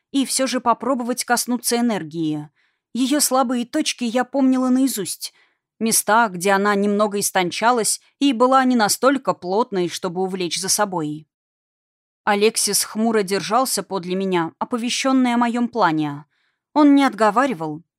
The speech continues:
понимал, что наша задача никуда не девается, но вглядывался в моё лицо,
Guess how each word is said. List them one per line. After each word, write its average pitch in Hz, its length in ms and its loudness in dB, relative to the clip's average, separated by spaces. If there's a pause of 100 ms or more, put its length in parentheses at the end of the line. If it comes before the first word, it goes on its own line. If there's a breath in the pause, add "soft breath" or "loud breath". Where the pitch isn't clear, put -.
понимал, 233 460 4
что 190 240 -2
наша 202 320 0
задача 190 540 0
никуда 190 360 0
не 190 140 0
девается, 170 760 -2 (320)
но 254 220 4
вглядывался 233 760 -4
в 208 80 -6
моё 226 260 0
лицо, 180 500 -4